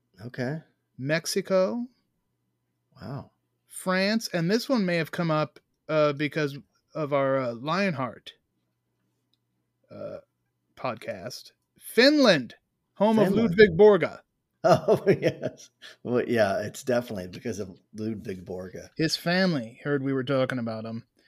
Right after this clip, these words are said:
Speaker 1: Yeah.
Speaker 2: and wanted to see if we mentioned that he was a Nazi. Uh,
Speaker 1: They
Speaker 2: and we
Speaker 1: probably
Speaker 2: did.
Speaker 1: wanna get paid for that.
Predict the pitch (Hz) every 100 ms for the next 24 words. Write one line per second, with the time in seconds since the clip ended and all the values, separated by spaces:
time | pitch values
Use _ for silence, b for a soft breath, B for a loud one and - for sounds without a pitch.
0 | b 113 101 95 - 139 135 131 135 131
1 | 123 - 135 123 131 123 123 - 120 113
2 | 117 110 113 110 107 107 87 B B B
3 | - - 175 190 214 226 240 196 123 127
4 | 113 110 - 135 98 - 95 90 -